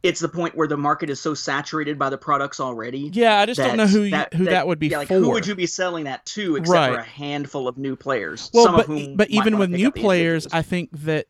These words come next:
Speaker 2: your problem there would be that you're throwing too much at them, trying to throw, you know, basically three different book, you know, material from three different books. Um,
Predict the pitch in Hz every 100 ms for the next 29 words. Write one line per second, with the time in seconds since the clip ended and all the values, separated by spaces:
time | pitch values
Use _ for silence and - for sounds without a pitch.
0 | _ 151 143 - 160 160 151 135 131 180
1 | 262 208 160 143 139 139 135 135 151 135
2 | 131 - - _ _ _ - 147 147 -
3 | 160 143 135 147 135 127 151 - 127 -
4 | - 135 135 127 - 139 131 123 _ _
5 | - 135 127 127 143 - 131 120 - 139
6 | 139 139 131 127 - 127 113 _ _ -
7 | - _ _ 143 190 - 139 131 131 -
8 | 165 151 135 135 127 147 143 127 127 120
9 | 143 196 - - - _ _ - _ _
10 | 135 127 127 123